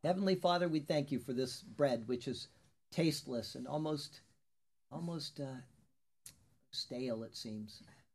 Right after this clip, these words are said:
But that's what Jesus came. He came without any form or comeliness, so that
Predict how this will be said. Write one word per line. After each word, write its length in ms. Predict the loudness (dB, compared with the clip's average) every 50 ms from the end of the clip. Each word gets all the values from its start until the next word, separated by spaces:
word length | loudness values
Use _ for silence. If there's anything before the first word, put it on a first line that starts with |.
| _ _ _ _ _ -20 -20 -20 -20 -20 _ -6
But 200 | 0 0 2 4
that's 260 | 4 2 2 2 -2
what 140 | -2 -2 -2
Jesus 420 | -2 -6 -6 -6 -4 -6 -8 -8
came. 400 | -8 -8 -6 -6 -4 -4 -6 -8 -10 -16 _ _ -20 _ _ _
He 80 | -14 -14
came 440 | -10 -6 -2 -2 0 0 -2 -2 -6 -10 -14 -20 _ _ _ _ _ _ -10
without 400 | -10 -8 -6 -4 0 0 0 0
any 320 | 0 -2 -2 -2 -4 -6 -12 -18 _ -10 -2
form 360 | -2 0 2 2 0 0 -2
or 120 | -4 -6 -6
comeliness, 720 | -4 -4 -2 -2 0 -2 -2 -2 -2 -2 -4 -8 -14 -16 -18 _ _ _ _ _ _ _ _ _ _ _ -12
so 200 | -6 -4 -4 -2
that 200 | -2 -4 -4 -6